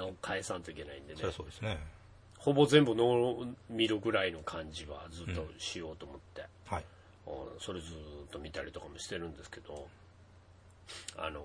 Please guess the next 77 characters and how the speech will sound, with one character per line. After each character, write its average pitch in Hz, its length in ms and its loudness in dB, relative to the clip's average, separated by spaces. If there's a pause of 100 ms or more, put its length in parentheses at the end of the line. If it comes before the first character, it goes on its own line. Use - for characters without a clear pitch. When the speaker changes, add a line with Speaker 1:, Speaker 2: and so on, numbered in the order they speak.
(120)
Speaker 1:
Netflix 170 600 2
も 90 160 0
そ 104 140 -2
う - 20 4
い 120 40 4
え - 20 0
ば 110 100 2
見 92 160 0
ん 107 60 0
と 117 100 4
あ 113 40 4
か 117 100 4
ん 113 80 2
な 107 160 4
と - 100 -8
思 - 20 -14
っ - 20 -
て。 110 60 -4
Speaker 2:
あ 98 160 8
あ、 92 40 4
そ 98 240 4
う - 20 0
で 82 60 -6
す - 140 -6
よ。 78 60 -6
せ - 100 -8
っ - 20 -20
か 90 160 -4
く 87 60 -6
お - 20 -8
金 78 200 -6
払 90 120 -2
っ - 40 -4
て 104 120 -4
る 87 80 -2
ん - 20 -6
で 139 80 10
す - 20 12
か 135 60 12
ら。 139 80 12
Speaker 1:
あ - 20 10
の、 127 140 4 (500)
あ 220 240 12
る、 190 160 10
あ 226 100 12
る 226 120 12
日、 147 240 8
俺 131 280 6
夜 175 260 10
帰 185 240 12
ろ 180 180 12
う 165 60 8
と 131 80 4
思 117 120 6
っ - 20 0
て、 92 420 4 (160)
Speaker 2:
え 95 140 2
え。 - 40 -
Speaker 1:
ゆ-、 160 300 2
夜 160 280 10
ぼ 127 300 4
ー 139 40 4
っ - 100 -8
と 113 480 6
歩 110 140 6
い 110 60 2
て 139 120 10
た 120 180 12
ら、 98 280 4 (100)
Speaker 2:
う 143 40 4
ん。 98 140 2
Speaker 1:
あ 104 180 2
の - 20 2
ー、 101 760 2 (600)
今 135 180 8
ほ 139 120 8
ら、 85 160 6